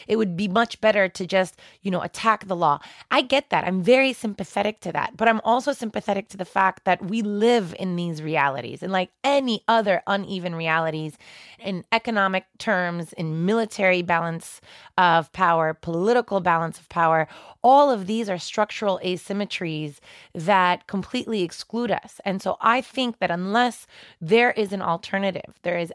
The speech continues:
actually a site to, to challenge all of this at the same time, then it, it's not fair to tell people who are struggling for freedom, who are struggling to make their lives better,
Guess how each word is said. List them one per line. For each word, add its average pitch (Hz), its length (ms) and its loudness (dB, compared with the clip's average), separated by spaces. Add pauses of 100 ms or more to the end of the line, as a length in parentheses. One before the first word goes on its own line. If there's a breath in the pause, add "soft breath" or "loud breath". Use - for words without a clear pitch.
(120)
actually 202 480 0
a - 60 -10
site 175 440 -2 (200)
to, 196 120 -8
to - 220 -12
challenge 190 520 -2
all 190 180 4
of 185 100 -4
this 185 240 -10
at 175 160 -4
the 175 80 -10
same 165 320 -6
time, 185 420 0 (420 loud breath)
then 220 200 2
it, 220 240 -2
it's - 240 -4
not 233 200 -2
fair 208 580 -4 (400 soft breath)
to 233 120 0
tell 220 640 2 (220 soft breath)
people 185 560 -4
who 196 140 -4
are 170 100 0
struggling 214 680 -4
for 170 180 -8
freedom, 175 640 -8
who 196 100 -2
are 175 120 2
struggling 196 680 -2
to - 120 -12
make 185 300 -6
their 190 160 0
lives 165 380 0
better, 156 440 0